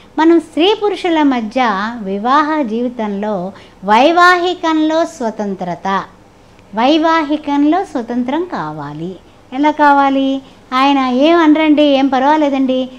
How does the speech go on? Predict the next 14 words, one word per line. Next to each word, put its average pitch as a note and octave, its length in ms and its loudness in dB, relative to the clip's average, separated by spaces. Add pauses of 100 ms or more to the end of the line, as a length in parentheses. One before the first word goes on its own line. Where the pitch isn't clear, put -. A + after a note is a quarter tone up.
(200)
ఎంత B3+ 160 -4
late D4 260 2
అయినా C#4+ 180 2
ఏం D4 520 2
పర్వాలేదు, B3 500 -2
ఆయన G#3+ 160 -6
ఏం D4 240 0
అనుకోడు" A#3+ 480 -2 (380)
అనే G#3 220 -6
నమ్మకం E4+ 840 -2 (520)
పురుషుడికి D#4 540 -2
ఉండి A3+ 420 0
అమ్మాయి G#3+ 460 -2
మీద, B3+ 260 0